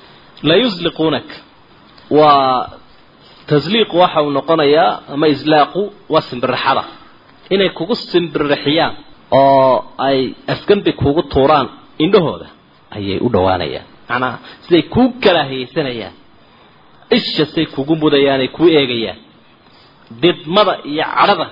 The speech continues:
kaa haysa, taasay u dhawaanayaan. Culamada tafsiir markaa aayadda waxay marka sharxayaan ka warramaan, dee ishu inay wax jira tahay, waabay ku cawri gaadheen da. Nimankaas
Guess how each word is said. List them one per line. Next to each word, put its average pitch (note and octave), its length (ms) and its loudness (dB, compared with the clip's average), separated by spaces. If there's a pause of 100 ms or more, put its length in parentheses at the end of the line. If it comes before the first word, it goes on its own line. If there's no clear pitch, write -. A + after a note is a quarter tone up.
kaa C#3+ 160 -2
haysa, G#2+ 300 -16 (360)
taasay A#2 240 -4
u C#3 80 0
dhawaanayaan. G#2 500 -2 (720)
Culamada F#3 360 4
tafsiir F3+ 360 -4
markaa F3+ 400 0
aayadda F3 380 0
waxay E3+ 220 0
marka F3 200 -4
sharxayaan E3 460 0
ka F#3 120 -4
warramaan, D3+ 440 2 (100)
dee F3+ 180 0
ishu - 200 -4
inay F#3+ 180 2
wax F3+ 220 2
jira D3+ 220 0
tahay, C#3 140 -12
waabay G#3+ 200 4
ku F3+ 100 -4
cawri F3+ 280 2
gaadheen A2+ 380 -4
da. A2 100 -4 (880)
Nimankaas A#2 460 -2